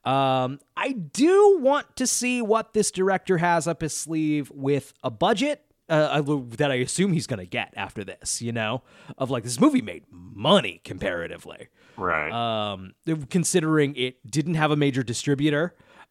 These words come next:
Speaker 1: uh, considering it was, I believe, fully, like, crowdfunded on Kickstarter, uh, and doesn't have an M P A A rating. It's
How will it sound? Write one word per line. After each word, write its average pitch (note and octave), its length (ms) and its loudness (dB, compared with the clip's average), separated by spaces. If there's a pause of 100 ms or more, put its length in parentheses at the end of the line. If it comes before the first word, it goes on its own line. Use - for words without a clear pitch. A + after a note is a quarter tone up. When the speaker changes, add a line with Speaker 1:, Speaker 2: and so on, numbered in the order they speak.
Speaker 1:
uh, B2 640 2
considering C#3+ 720 2
it B2+ 180 -6
was, B2 440 -4
I - 60 -2
believe, B2+ 380 -4
fully, D#3+ 540 -2
like, B2 460 -4 (120)
crowdfunded B2+ 800 0
on G#2 120 -8
Kickstarter, G2 760 -4 (420)
uh, B2+ 480 4 (140)
and F3 260 4
doesn't G3 280 4
have G#3 140 2
an F#3 80 4
M G#3 120 2
P G#3 180 0
A A3 280 4
A C4 40 0
rating. F2+ 360 -6 (600)
It's - 500 4